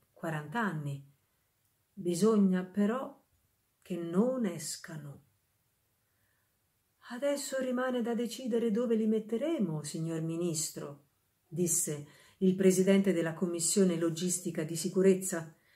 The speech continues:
rapidamente nominata all'uopo, che avrebbe dovuto incaricarsi del trasporto, isolamento e rifornimento dei pazienti. "Di che possibilità immediate disponiamo?", volle sapere il ministro.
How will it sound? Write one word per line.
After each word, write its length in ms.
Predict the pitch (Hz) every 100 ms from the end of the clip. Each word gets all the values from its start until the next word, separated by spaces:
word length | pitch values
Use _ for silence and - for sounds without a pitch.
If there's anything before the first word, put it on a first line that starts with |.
| _ -
rapidamente 640 | 185 190 185 196 202 196
nominata 500 | 175 170 170 165 165
all'uopo, 680 | 165 175 170 160 165 160 - _ _ - -
che 200 | - 220
avrebbe 380 | 208 208 214 202
dovuto 320 | 208 208 202
incaricarsi 800 | 190 185 190 196 190 170 180 180
del 160 | 165 160
trasporto, 880 | 160 160 - 160 156 - 165 160 - _ _ _
isolamento 960 | 185 180 180 190 285 311 285 220 - _
e 300 | 214 202 196
rifornimento 920 | 196 202 208 196 185 175 160 147 147 151
dei 160 | 143
pazienti. 640 | 143 147 151 147 - - - _ _ _ _ _ _ _ _ _ _ -
"Di 220 | 160 180
che 220 | 220 220
possibilità 640 | 220 202 220 196 220 214 226
immediate 640 | 220 220 208 226 220 208
disponiamo?", 960 | 202 202 226 247 392 294 156 147 - _ _ _ _
volle 240 | 143 151
sapere 380 | 151 151 156 160
il 140 | 147 147
ministro. 640 | 151 147 143 - 156